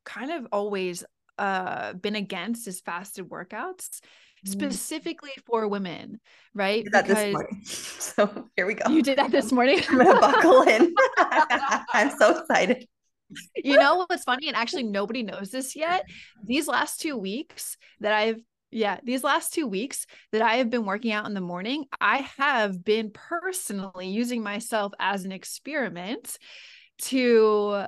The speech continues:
Speaker 1: uh, work out fasted. Just so that I, and I've done this before, and then, like,
Speaker 2: An embodiment
Speaker 1: I
Speaker 2: of the work.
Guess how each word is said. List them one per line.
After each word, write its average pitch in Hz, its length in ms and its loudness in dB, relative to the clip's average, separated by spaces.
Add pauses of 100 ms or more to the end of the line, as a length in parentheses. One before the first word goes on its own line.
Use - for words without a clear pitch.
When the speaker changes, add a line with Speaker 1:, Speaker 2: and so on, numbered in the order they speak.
(100)
Speaker 1:
uh, 196 600 0 (360)
work 226 340 0
out 202 140 -2
fasted. 208 500 -4 (480)
Just 247 540 -2
so 254 180 2
that 226 160 2
I, 202 180 2
and 233 160 -2
I've 285 140 0
done 262 160 0
this 294 140 -8
before, 208 760 -4
and 220 180 -2
then, 202 220 -4
like, 196 180 0
Speaker 2:
An 220 80 4
embodiment 208 460 6
Speaker 1:
I 262 60 8
Speaker 2:
of 269 60 8
the 302 80 6
work. 311 360 4